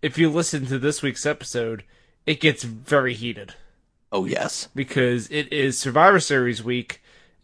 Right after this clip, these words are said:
Speaker 1: and it's Raw versus SmackDown, which means
Speaker 2: Knives Out!
Speaker 1: Owen versus John, which I'm gonna
Speaker 2: Knives Out!
Speaker 1: What?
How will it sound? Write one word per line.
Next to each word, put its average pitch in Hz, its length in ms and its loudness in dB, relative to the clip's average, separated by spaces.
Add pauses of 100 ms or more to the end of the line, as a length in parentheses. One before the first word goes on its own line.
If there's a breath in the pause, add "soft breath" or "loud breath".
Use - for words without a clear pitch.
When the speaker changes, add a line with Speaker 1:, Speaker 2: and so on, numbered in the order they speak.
Speaker 1:
and 123 340 0
it's 127 280 -2 (100)
Raw 147 240 8
versus 135 320 -2
SmackDown, 135 460 4
which 110 160 -10
means 113 280 -6
Speaker 2:
Knives 202 300 4
Out! 262 340 4 (1300)
Speaker 1:
Owen 123 180 -4
versus 110 240 -8
John, 101 380 -2 (140)
which - 260 -14
I'm 110 120 -6
gonna 220 140 6
Speaker 2:
Knives 262 180 4
Out! 330 320 6 (680)
Speaker 1:
What? 156 260 -2